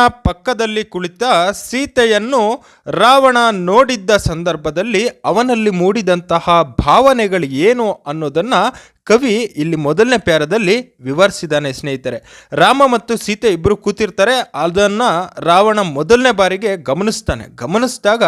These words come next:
ಕಣ್ಣಿಗೆ ಬಲೆ, ಹೃದಯಕ್ಕೆ ವಜ್ರದ ಸಂಕೋಲೆ ಎಂಬಂತೆ ರೂಪವತಿಯಾದಂತಹ ಸೀತೆಯನ್ನು ತುಂಬ ಹತ್ತಿರದಿಂದ ರಾವಣ ನೋಡಿದಾಗ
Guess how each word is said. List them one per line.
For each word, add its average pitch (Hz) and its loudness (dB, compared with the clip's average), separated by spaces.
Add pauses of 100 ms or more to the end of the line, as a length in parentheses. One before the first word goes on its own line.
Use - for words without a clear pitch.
(540)
ಕಣ್ಣಿಗೆ 254 2
ಬಲೆ, 185 2
ಹೃದಯಕ್ಕೆ 226 0
ವಜ್ರದ 190 0
ಸಂಕೋಲೆ 202 0
ಎಂಬಂತೆ 165 -2
ರೂಪವತಿಯಾದಂತಹ 156 -2
ಸೀತೆಯನ್ನು 214 -2 (120)
ತುಂಬ 294 0 (160)
ಹತ್ತಿರದಿಂದ 214 -2 (100)
ರಾವಣ 208 2
ನೋಡಿದಾಗ 180 0